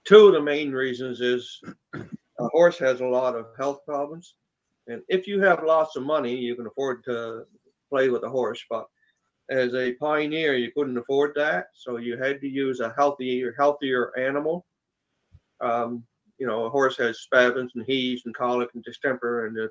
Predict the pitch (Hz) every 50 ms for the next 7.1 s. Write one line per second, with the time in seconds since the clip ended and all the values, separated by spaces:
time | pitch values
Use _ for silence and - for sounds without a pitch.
0 | - - 135 139 139 127 120 120 113 113 113 117 117 110 - - 123 - - 117
1 | 113 117 120 127 127 120 113 113 120 135 147 139 127 117 113 120 - _ _ _
2 | _ _ _ _ _ _ _ _ _ 127 123 123 123 123 123 123 127 131 127 -
3 | - 113 92 98 101 107 123 127 127 123 120 117 110 110 127 127 120 - 117 113
4 | 120 135 143 147 135 123 120 127 131 120 110 113 120 113 110 - 107 110 120 127
5 | 123 117 113 - 120 113 135 143 143 143 139 131 123 120 120 120 123 120 120 120
6 | 113 131 135 143 151 143 131 123 123 123 123 117 123 127 131 139 156 151 143 135
7 | 110